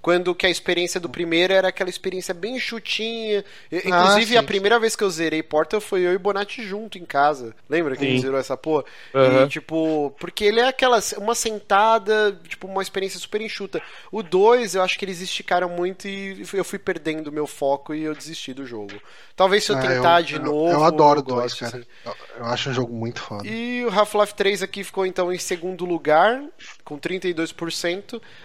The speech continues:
Speaker 1: Acho que a galera desistiu mesmo, né? Cansou e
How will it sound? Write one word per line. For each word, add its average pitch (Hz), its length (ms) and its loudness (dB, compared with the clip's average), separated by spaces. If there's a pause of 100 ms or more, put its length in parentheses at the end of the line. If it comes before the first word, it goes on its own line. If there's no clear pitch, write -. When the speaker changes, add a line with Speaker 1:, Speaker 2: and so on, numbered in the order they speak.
Speaker 1:
Acho 359 80 -4
que 403 80 -2
a 370 60 0
galera 254 260 6
desistiu 202 540 -4
mesmo, 175 400 0
né? 170 100 -2
Cansou 170 760 -4
e 135 440 -6